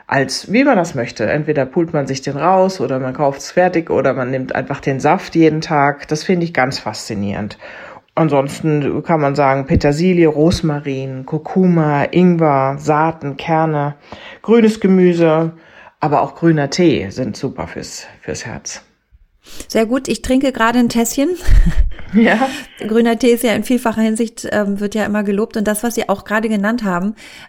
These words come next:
Speaker 2: Kurkuma, Ingwer.
Speaker 1: Ja, ich trinke übrigens gerade ein Tässchen Hibiskus-Tee, weil das nämlich gut ist gegen hohen Blutdruck.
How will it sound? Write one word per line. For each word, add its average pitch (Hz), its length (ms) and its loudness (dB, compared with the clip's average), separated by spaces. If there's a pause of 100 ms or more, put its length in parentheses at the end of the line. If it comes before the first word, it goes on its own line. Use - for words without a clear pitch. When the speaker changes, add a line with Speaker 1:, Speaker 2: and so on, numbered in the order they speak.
Speaker 2:
Kurkuma, 202 840 0
Ingwer. 202 600 2
Speaker 1:
Ja, 156 320 -2
ich 202 120 0
trinke 220 260 2
übrigens 208 380 2
gerade 175 440 2
ein 160 120 -4
Tässchen 156 400 -2
Hibiskus-Tee, 131 840 0
weil 123 140 2
das 165 240 -2
nämlich 147 240 -6
gut 151 200 -6
ist 131 140 -12
gegen 127 220 -8
hohen 127 240 -6
Blutdruck. 170 460 -2